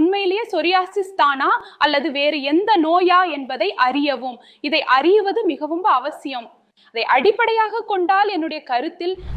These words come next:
எப்போது நமது தலைமுடி மீது வறட்டு பாதங்கள் உருவாக ஆரம்பிக்கின்றனவோ, அப்போது பல நோயாளிகள் குழப்பத்தில் ஆழ்கிறார்கள். அது வறட்டு தோல் அல்ல, அது தலையின் ஒரு பிரச்சனை. ஆனால் அந்த விஷயத்தை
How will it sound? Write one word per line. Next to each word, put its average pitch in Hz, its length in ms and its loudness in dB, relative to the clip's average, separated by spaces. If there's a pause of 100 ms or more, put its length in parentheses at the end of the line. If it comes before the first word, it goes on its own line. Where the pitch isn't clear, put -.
(120)
எப்போது 453 440 6
நமது 392 220 -2 (120)
தலைமுடி 392 560 0
மீது 359 200 -2 (120)
வறட்டு 254 380 0 (120)
பாதங்கள் 339 640 2
உருவாக 311 440 -4 (160)
ஆரம்பிக்கின்றனவோ, 285 880 -6 (420)
அப்போது 440 260 0 (100)
பல 403 240 4 (140)
நோயாளிகள் 392 680 0
குழப்பத்தில் 349 520 -4 (120)
ஆழ்கிறார்கள். 247 600 -2 (240)
அது 233 100 -6 (100)
வறட்டு 359 360 0 (120)
தோல் 440 280 4
அல்ல, 359 140 2 (320)
அது 226 120 -8 (120)
தலையின் 349 420 0
ஒரு 247 160 -6
பிரச்சனை. 254 400 -10 (380)
ஆனால் 427 260 4
அந்த 370 120 0 (100)
விஷயத்தை 440 400 -4